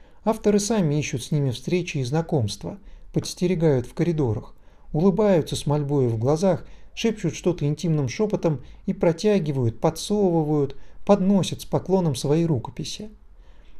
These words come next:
Эта категория людей окружена на семинарах заслуженным почетом. Да прямо сказать,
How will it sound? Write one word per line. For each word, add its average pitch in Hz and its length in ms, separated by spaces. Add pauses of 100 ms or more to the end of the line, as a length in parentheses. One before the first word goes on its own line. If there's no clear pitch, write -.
(120)
Эта 170 180
категория 160 560
людей 170 500 (180)
окружена 160 540
на 180 100
семинарах 156 500
заслуженным 131 640
почетом. 127 640 (580)
Да 190 120
прямо 214 280
сказать, 151 380